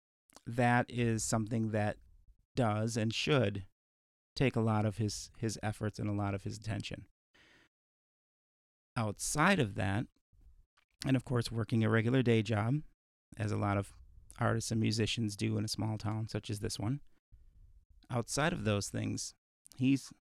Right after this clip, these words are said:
all about the Torch. And so we really did not discuss a lot of his other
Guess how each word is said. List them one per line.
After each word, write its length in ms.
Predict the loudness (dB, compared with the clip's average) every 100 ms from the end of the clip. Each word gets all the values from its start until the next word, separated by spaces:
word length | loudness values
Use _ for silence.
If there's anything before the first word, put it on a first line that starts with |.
| _ _ _
all 240 | 0 4 6
about 200 | 6 4
the 60 |
Torch. 460 | 2 2 0 -6 -16 -18 -20 -20 -20 _ -18 -4
And 200 | -2 0
so 440 | 2 4 4 2 -4 0
we 140 | 4
really 320 | 6 4 4 2
did 160 | 2
not 340 | 2 2 0 -2 _ _ _ _ -6
discuss 500 | -2 0 2 2 2 0
a 60 |
lot 340 | 0 2 2 2
of 140 | 2
his 240 | 0 -2 -2
other 200 | 0